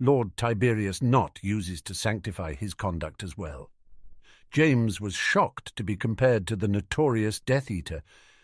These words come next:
It felt like a slap to the face. "However,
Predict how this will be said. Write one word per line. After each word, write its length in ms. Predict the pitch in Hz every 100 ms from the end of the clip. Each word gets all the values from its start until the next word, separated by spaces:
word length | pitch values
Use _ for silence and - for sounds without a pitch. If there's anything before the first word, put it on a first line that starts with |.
| _ -
It 100 | 90
felt 140 | 131
like 160 | 92 95
a 60 | 101
slap 500 | - - 135 - -
to 100 | 85
the 120 | 73
face. 480 | - 101 67 - - _ _ _ _ - -
"However, 480 | 95 147 113 82